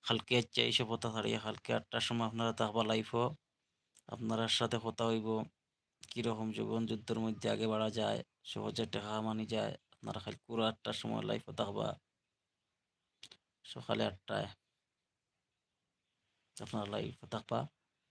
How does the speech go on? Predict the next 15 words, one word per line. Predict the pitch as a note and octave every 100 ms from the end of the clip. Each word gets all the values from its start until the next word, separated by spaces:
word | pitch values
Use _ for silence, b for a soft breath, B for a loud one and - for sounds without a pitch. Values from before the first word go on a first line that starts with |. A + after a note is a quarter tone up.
| _ _ _
তাইলে | - A2+ A2
আপনারা | A#2+ A2+
জানতে | A2 G#2+
পারবা | A#2+ A#2 A2
কত | G#2 -
সহজে | - A#2 A#2 A2
কীরকম | A2+ A#2 A2+ A#2
টাকা | A2+ A2 A2
খা-, | - A2 - _ _ -
ইনকাম | A#2+ A#2 A2+ G#2
করার | - A2 A2 - _ _ _
লাইনটা | A2 A2 A2
আমি | A2+ G#2+
কইয়া | A2+ A2
দিমু। | G#2+ A2